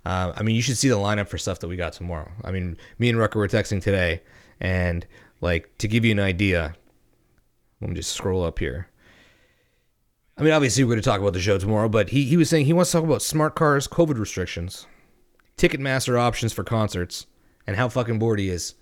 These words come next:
with not being able to travel. So, like, this is gonna be, I don't know. It's gonna be something. We finally, we did, I di-, I took care of all of the branding and marketing this week.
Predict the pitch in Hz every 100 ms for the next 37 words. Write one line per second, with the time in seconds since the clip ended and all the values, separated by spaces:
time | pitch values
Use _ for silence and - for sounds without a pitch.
0 | _ - 95 101 98 92 82 - 92 82
1 | - - - - 131 127 117 180 190 147
2 | 117 127 117 95 120 113 98 92 90 -
3 | - - - - - - - - _ -
4 | 110 127 180 185 90 - - _ - -
5 | - 147 139 131 143 139 147 143 123 117
6 | 120 131 139 117 113 117 120 110 117 -
7 | 131 156 147 139 110 127 143 156 135 120
8 | 127 127 117 107 - - - - - -
9 | - - - - _ _ 95 117 135 131
10 | 127 120 117 120 117 117 110 - 107 104
11 | -